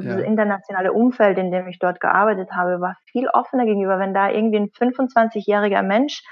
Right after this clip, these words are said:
Speaker 2: von seinen Ideen erzählt hat, dann hat da auch der, äh, fünfzigjährige C E O
Speaker 1: Ja.
Speaker 2: zugehört und Fragen gestellt und war
Speaker 1: Mhm.
Speaker 2: wirklich interessiert daran. Und, ähm, hier habe ich teilweise ein bisschen das Gefühl, na ja,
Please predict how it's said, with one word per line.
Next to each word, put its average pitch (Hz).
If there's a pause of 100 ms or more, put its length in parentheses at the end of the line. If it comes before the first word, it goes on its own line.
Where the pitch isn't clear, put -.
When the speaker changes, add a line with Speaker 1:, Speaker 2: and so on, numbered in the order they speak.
(460)
Speaker 2:
von 220
seinen 202
Ideen 202
erzählt 180
hat, 214
dann 185
hat 185
da 226
auch 208 (100)
der, 190
äh, 185 (120)
fünfzigjährige 214
C 208
E 190
O 196
Speaker 1:
Ja. 202
Speaker 2:
zugehört 214
und 190
Fragen 190
gestellt 220
und 208
war 190
Speaker 1:
Mhm. 175 (200)
Speaker 2:
wirklich 202
interessiert 226
daran. 196 (540)
Und, 208 (120)
ähm, 202 (140)
hier 240
habe 240
ich 233
teilweise 226
ein 220
bisschen 226
das 208
Gefühl, 240 (160)
na 214
ja, 202